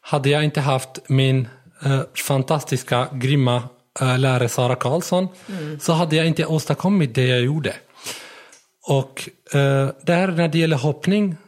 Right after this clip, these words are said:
Speaker 1: så jag visade Sara att jag har den här, eh, drivningen framåt och jag vill, jag sa till henne att jag vill gärna hoppa och så.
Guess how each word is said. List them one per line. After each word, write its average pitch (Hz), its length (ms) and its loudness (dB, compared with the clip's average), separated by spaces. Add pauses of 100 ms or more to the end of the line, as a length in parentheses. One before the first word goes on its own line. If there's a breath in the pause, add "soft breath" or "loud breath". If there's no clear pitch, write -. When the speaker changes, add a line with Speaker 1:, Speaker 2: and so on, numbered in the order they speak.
Speaker 1:
så 170 540 0 (960 soft breath)
jag 165 460 2
visade 170 460 0
Sara 165 400 0
att 139 140 -2
jag 143 100 2
har 143 160 2
den 139 140 2
här, 165 320 2 (500)
eh, 139 220 2 (120)
drivningen 139 560 2
framåt 175 520 2
och 139 120 -2
jag 147 180 4
vill, 180 320 -2
jag 156 140 0
sa 208 140 0
till 202 120 -4
henne 165 140 2
att 139 100 -4
jag 151 120 0
vill 151 160 0
gärna 151 240 2
hoppa 175 400 -4
och 139 80 -4
så. 95 300 -4